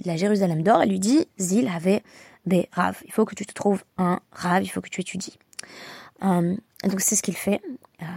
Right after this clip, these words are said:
on nous dit donc, pendant douze ans, il a étudié auprès de Rabbi Eliezer et de Rabbi Yoshua à l'étranger. Euh, ou du moins, euh,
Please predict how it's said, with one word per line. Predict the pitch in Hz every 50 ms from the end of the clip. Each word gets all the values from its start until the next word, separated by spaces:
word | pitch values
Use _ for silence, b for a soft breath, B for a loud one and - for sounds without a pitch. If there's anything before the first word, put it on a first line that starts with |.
| 208 190
on | 180 202
nous | 185
dit | 170 - 180 202 226
donc, | 196 240 247 - -
pendant | - 180 170 185 196
douze | 190 180 175 165
ans, | 165 196
il | 277 277
a | 190 170
étudié | - - 196 196
auprès | 202 - - 196
de | 180
Rabbi | 160 170 170 185 202
Eliezer | 180 170 165 160 190 233 240
et | 196
de |
Rabbi | - 175 165 190 202
Yoshua | 190 175 - - - 190 202 - - _ _ _ - B B B B B B B B B B -
à | 247
l'étranger. | 262 262 - - 220 202 196 - - _ _ _ _ _ _ -
Euh, | 185 175 160 160 - - -
ou | - - 185
du | 196 202
moins, | 214 220 240 269 294 302 - -
euh, | 190 185